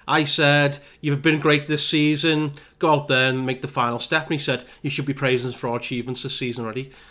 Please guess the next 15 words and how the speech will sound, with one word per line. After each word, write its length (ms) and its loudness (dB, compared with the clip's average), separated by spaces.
You 100 2
know 100 4
what? 220 4
He 60 -2
seems 260 -2
a 40 -8
bit 100 -4
of 60 -8
a 40 -16
troublemaker, 440 -4
this 100 -8
Jack 240 -6
Rodwell, 300 -2
doesn't 180 -6
he? 80 -10